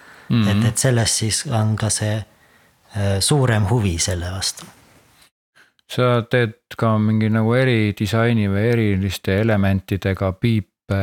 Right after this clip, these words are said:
Speaker 1: nagu soovide kohaselt, kui keegi, ütleme, tahab mingisugust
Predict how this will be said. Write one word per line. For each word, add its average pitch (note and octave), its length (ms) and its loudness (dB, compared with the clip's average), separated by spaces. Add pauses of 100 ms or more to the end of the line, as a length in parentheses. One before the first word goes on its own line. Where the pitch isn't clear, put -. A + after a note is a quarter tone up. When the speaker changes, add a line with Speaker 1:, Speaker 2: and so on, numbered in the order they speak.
(160)
Speaker 1:
nagu F#2 520 -4
soovide F#2+ 960 -2
kohaselt, F#2 600 0
kui G2 140 -4
keegi, F#2+ 280 2
ütleme, F2 200 -4
tahab F2+ 300 0
mingisugust E2 840 -4